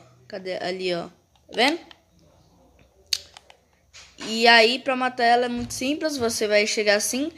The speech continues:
Você pode ir até com uma, oxi, tem uma, uma formiga aqui.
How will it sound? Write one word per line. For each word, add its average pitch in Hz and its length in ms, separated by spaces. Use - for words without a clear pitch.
Você - 160
pode 302 340
ir 294 440
até 294 340
com 330 180
uma, 311 600
oxi, - 320
tem 262 100
uma, 294 340
uma 285 260
formiga 285 420
aqui. 285 400